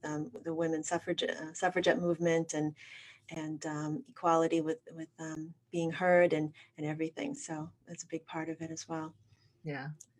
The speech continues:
Speaker 2: And the
Speaker 1: Yeah.
Speaker 2: Journey Within has a social justice committee. Um, uh,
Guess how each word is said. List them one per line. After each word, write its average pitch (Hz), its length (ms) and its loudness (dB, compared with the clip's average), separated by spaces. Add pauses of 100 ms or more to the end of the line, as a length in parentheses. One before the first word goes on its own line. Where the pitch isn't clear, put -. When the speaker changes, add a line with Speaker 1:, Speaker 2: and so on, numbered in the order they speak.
(120)
Speaker 2:
And 208 140 2
the 214 60 2
Speaker 1:
Yeah. 185 40 -4
Speaker 2:
Journey 220 280 6
Within 190 420 2
has 175 240 0
a 151 80 0
social 147 400 -6
justice 147 440 -10
committee. 143 340 -6 (460)
Um, 151 360 0 (400)
uh, 143 300 -2